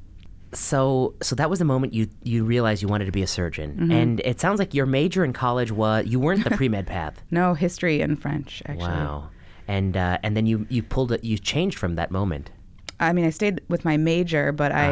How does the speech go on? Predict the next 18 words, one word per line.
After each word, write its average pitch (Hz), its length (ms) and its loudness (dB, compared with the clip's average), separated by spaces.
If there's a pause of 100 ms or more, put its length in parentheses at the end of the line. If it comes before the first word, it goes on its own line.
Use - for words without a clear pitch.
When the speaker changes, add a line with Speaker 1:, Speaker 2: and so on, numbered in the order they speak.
Speaker 1:
Uh-huh. 156 120 0
Speaker 2:
I 160 100 2
started 151 300 0
adding 139 320 2
all 135 160 0
the 135 180 -2
pre-med 143 520 0
Speaker 1:
The - 40 0
pre-med 151 260 -4
requirements. 143 480 0
Speaker 2:
courses. 143 280 -4
Yep, 135 220 -2 (120)
requirements. 139 540 -4
Speaker 1:
That 101 260 -2
year 107 220 2
of 92 100 -2
calculus. 92 720 -4 (480)
Speaker 2:
Yeah, 180 100 2